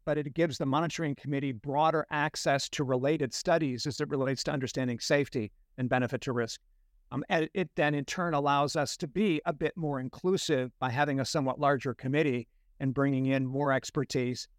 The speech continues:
obviously maybe more in clinical areas or quantitative areas, but as, as,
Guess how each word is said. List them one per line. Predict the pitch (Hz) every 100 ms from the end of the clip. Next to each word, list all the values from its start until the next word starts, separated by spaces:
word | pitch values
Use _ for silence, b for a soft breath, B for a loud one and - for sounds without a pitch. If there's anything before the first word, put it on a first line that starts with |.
| _ 165
obviously | 185 175 160 147 151
maybe | 160 151 147
more | 139 135 143
in | - 135
clinical | - 147 139 147
areas | 131 135 165 185 - _
or | 131 127 123
quantitative | - 139 135 135 127
areas, | 127 123 135 135 _ _ _ -
but | 143
as, | 147 147 - -
as, | 147 120